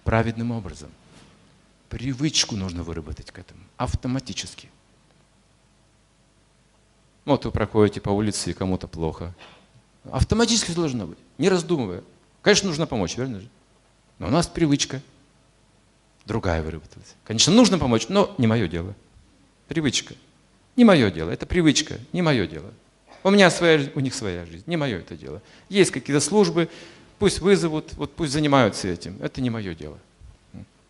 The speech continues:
Я просто говорю о привычке. Вот это мужчина, это женщина, что? Это привычка. Не удивляйтесь, потому что на самом деле душа еще есть.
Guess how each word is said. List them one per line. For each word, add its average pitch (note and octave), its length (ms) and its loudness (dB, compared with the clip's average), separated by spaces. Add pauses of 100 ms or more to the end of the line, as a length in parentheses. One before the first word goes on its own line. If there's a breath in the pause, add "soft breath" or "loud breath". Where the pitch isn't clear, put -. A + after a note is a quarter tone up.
(380)
Я G#3 100 6
просто E3+ 200 -2
говорю E3+ 160 6
о - 20 6
привычке. D#3 560 -2 (840)
Вот G3 120 2
это G3+ 180 4
мужчина, G3 340 4
это C3 160 2
женщина, A#2 340 2
что? - 160 -6 (140)
Это G2 220 -8
привычка. F3 880 -4 (3000)
Не G#2+ 80 0
удивляйтесь, A2 720 -4 (400)
потому A#2+ 240 -6
что - 140 -8
на A#2 100 -2
самом B2+ 260 -4
деле B2 180 -4
душа G#2 360 -6
еще - 240 -14
есть. - 360 -20